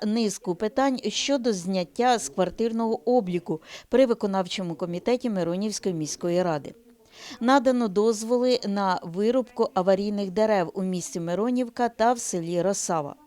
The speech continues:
Розглянуто низку питань щодо доцільності позбавлення батьківських прав, надання малолітньому статусу дитини, яка постраждала внаслідок воєнних дій та збройних конфліктів,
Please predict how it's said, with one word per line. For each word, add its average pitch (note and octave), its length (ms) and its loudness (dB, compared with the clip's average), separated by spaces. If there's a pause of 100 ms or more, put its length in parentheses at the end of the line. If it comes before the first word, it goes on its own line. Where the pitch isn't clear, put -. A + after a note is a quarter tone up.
(580)
Розглянуто C#4 600 4
низку B3 340 0
питань A#3+ 420 0
щодо G#3+ 400 0
доцільності G3+ 840 -2
позбавлення F#3+ 720 0
батьківських F3 680 -4
прав, F#3+ 340 0 (340)
надання B3+ 460 6
малолітньому A#3 720 2
статусу G#3 520 -2
дитини, G3 480 -2
яка F#3 240 0
постраждала F#3+ 760 0
внаслідок F3+ 600 -4
воєнних F3+ 480 0
дій A3 260 -2
та A3 160 -2
збройних G#3+ 500 -2
конфліктів, G#3+ 680 -4